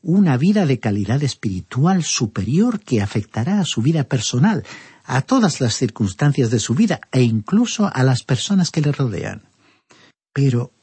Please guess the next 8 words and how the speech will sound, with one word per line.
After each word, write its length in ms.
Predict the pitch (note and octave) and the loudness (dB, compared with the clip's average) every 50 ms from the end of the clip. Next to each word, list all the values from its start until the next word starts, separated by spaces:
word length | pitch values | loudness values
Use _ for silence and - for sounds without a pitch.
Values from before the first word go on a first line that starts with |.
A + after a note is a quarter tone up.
| _ | _
y 140 | - C#3 D3+ | -2 0 0
esto 220 | A#2+ - - - | 0 0 -4 -8
es 80 | D3 C3+ | -10 -10
lo 80 | - - | -8 -6
más 220 | - G#2 - - | -6 -4 -4 -4
importante, 680 | - - - - - - - D3+ D3+ C#3+ - D3+ D3 - - - - - - _ | -6 -8 -10 -14 -10 -4 0 0 0 0 0 -2 -2 -2 -6 -18 -20 -20 -20 _
su 220 | - - - - E3+ | -6 -2 0 2 2
respuesta 1080 | C#3+ C#3 D#3+ D3 - - _ _ - - A3 A#3 G#3+ - - - - - D#3+ D#3+ _ | 4 4 2 2 2 -2 _ _ 0 2 2 2 2 0 -6 -8 -4 -2 -2 -2 _